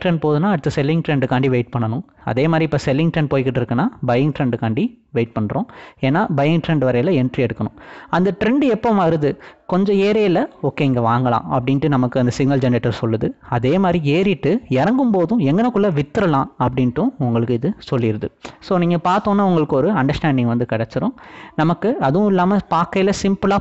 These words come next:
புரியணுன்றதுக்காண்டி கலர் வச்சும் வந்து அனுப்பியிருக்கோம். So, இது உங்களுக்கு பார்த்தீங்க அப்படின்னா, கிரீன் கலர்ல வரும் பை பண்றதுக்குன்னா, ரெட் கலர்ல வரும் செல் பண்றதுக்குன்னா. நீங்க பார்த்தோன்னா, ஓகே, ரெட் கலர்னா இறங்கும், கிரீன் கலர்னா ஏறுன்ற மாதிரியும் புரிஞ்சுக்கிற மாதிரியும் நாங்க வந்து செட் பண்ணியிருக்கோம்.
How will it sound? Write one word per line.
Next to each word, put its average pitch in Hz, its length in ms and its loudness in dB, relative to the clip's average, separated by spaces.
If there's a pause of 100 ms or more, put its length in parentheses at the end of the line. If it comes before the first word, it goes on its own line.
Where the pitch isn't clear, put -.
(160)
புரியணுன்றதுக்காண்டி 185 960 2
கலர் 170 340 2
வச்சும் 151 320 0
வந்து 135 340 0
அனுப்பியிருக்கோம். 120 560 -2 (340)
So, - 180 -2
இது 147 160 2
உங்களுக்கு 135 300 0
பார்த்தீங்க 151 220 2
அப்படின்னா, 151 360 2 (360)
கிரீன் 156 300 2
கலர்ல 160 360 2
வரும் 139 320 0
பை 127 220 0
பண்றதுக்குன்னா, 135 460 0 (120)
ரெட் 143 280 -2
கலர்ல 156 320 2
வரும் 117 260 0
செல் 135 280 -2
பண்றதுக்குன்னா. 131 480 -2 (500)
நீங்க 185 320 0
பார்த்தோன்னா, 190 480 2
ஓகே, 139 240 0
ரெட் 123 180 -2
கலர்னா 156 320 2
இறங்கும், 127 480 0 (160)
கிரீன் 143 260 0
கலர்னா 135 360 0
ஏறுன்ற 131 460 2
மாதிரியும் 117 540 -2
புரிஞ்சுக்கிற 135 360 0
மாதிரியும் 117 280 -2
நாங்க 113 200 -2
வந்து 113 260 -2
செட் - 240 -6
பண்ணியிருக்கோம். 117 420 -2